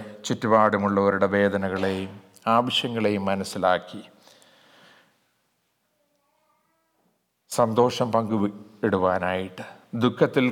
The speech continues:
കൈത്താങ്ങാകുവാനായിട്ട് നമുക്ക് സാധിക്കണം. ദൈവത്തിൻ്റെ കരം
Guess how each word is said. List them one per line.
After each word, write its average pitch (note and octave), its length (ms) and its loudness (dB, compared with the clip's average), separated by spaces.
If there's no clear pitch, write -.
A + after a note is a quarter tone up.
കൈത്താങ്ങാകുവാനായിട്ട് F#2 1300 0
നമുക്ക് F2 340 -12
സാധിക്കണം. - 500 -10
ദൈവത്തിൻ്റെ A#2+ 580 2
കരം F#2+ 280 0